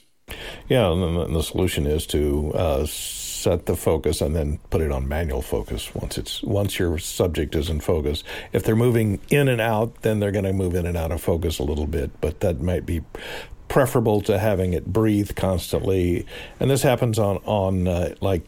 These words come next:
uh, Alex was saying, on a lot of these cheaper cameras that have just contrast-based autofocus. And if you have a detailed background behind you,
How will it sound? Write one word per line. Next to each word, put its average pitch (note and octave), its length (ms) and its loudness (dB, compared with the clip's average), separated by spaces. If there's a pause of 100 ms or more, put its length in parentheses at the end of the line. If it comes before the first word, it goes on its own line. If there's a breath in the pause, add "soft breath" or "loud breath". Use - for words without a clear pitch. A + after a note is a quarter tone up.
(140)
uh, D#2+ 320 2
Alex D#2 320 0
was D2 120 -2
saying, D2 280 0
on D#2+ 60 0
a E2 60 2
lot D#2 180 2
of E2 60 -2
these D2+ 160 -4
cheaper - 320 -2
cameras D2 420 -2
that - 160 -2
have E2+ 180 -2
just D2 220 -4
contrast-based D#2 1040 -2
autofocus. B1+ 800 -2 (420 loud breath)
And A2+ 120 4
if F#2 120 0
you G2+ 80 4
have G#2+ 160 2
a G2 60 2
detailed F#2+ 640 0
background F2+ 500 0
behind E2+ 440 -2
you, D#2 260 -2